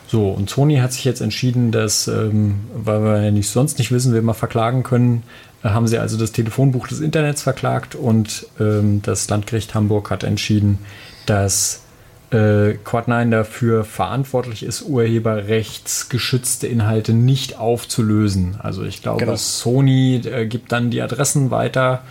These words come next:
Speaker 1: und Quad neun muss dann sagen, okay, äh, die, diese
Speaker 2: Mhm.
Speaker 1: Telefonnummer teile ich euch nicht mit.
Speaker 2: Es, es so, so, äh, auf verständlich übersetzt ist, wie wenn, ähm,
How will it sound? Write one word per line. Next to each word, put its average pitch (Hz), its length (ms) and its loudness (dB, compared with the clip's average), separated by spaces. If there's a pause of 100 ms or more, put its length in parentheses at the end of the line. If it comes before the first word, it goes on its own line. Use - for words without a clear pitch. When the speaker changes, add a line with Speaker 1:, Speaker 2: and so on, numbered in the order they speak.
(340)
Speaker 1:
und 113 160 0
Quad - 240 -4
neun 117 240 4
muss 120 140 0
dann 117 120 0
sagen, 113 220 0
okay, 175 420 2
äh, 131 560 -4
die, 135 240 -4 (220)
diese 147 280 4
Speaker 2:
Mhm. 131 40 -2
Speaker 1:
Telefonnummer 127 680 2
teile 117 260 0
ich 110 120 -6
euch 113 140 -2
nicht 113 160 2
mit. 190 200 2 (460)
Speaker 2:
Es, 117 200 -4
es 127 200 -6
so, 113 160 -4
so, 117 180 -4
äh, 113 440 -8 (400)
auf - 360 -4 (200)
verständlich 135 540 -2
übersetzt 127 480 -2
ist, - 220 -4
wie 120 180 0
wenn, 156 220 2
ähm, 131 280 -2